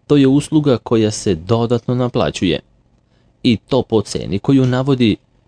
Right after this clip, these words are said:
služba zadužena za dostavu, a njeno plaćanje ste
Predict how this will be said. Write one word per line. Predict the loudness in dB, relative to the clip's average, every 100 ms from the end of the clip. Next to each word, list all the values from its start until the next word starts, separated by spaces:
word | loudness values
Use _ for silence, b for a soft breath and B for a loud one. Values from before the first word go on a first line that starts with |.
| _ _
služba | -4 0 0 2 0
zadužena | 2 0 0 0 0 0
za | 0
dostavu, | 0 -2 -2 -6 -6 _ _ _ _ _ _ _
a | -2
njeno | 0 0 0
plaćanje | -2 -2 -2 -2 -2 -2 -2 -6 _ _ _ _ _ _ _ _
ste | -10 -2